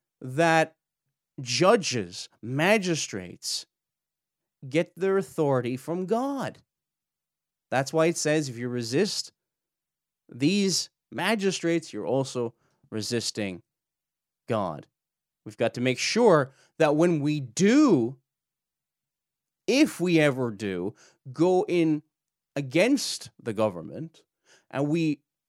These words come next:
in, are in, in opposition to tyranny, we make sure it's tyranny,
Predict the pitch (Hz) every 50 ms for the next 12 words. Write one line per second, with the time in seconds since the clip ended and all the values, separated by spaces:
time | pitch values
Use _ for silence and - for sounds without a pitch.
0 | _ _ _ _ - 139 151 147 147 147 - - - 135 139 131 95 135 147 143
1 | 135 131 127 123 120 120 113 - _ _ _ _ _ _ _ _ _ _ _ _
2 | _ _ _ _ _ _ _ _ _ _ _ _ _ _ _ _ - 131 131 131
3 | 135 131 151 143 120 180 214 - - 226 202 151 156 135 - - - 185 226 240
4 | 202 165 165 190 202 214 208 - - - 190 165 156 151 - - - - 160 147
5 | 135 120 110 98